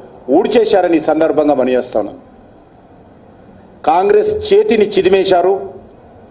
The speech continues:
కమలాన్ని వికసింపజేశారు. మనం చూస్తా ఉన్నాం. అది ఉత్తరాఖండ్ కానీ, ఉత్తరప్రదేశ్ కానీ,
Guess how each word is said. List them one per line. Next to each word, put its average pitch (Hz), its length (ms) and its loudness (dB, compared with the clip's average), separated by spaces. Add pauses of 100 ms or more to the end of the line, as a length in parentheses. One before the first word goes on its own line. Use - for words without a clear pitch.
(300)
కమలాన్ని 185 520 2
వికసింపజేశారు. 147 920 -2 (1600)
మనం 151 220 0
చూస్తా 170 240 0
ఉన్నాం. 147 340 -4 (1900)
అది 139 120 2
ఉత్తరాఖండ్ 165 680 2
కానీ, 170 320 0 (1080)
ఉత్తరప్రదేశ్ 170 680 0
కానీ, 175 400 0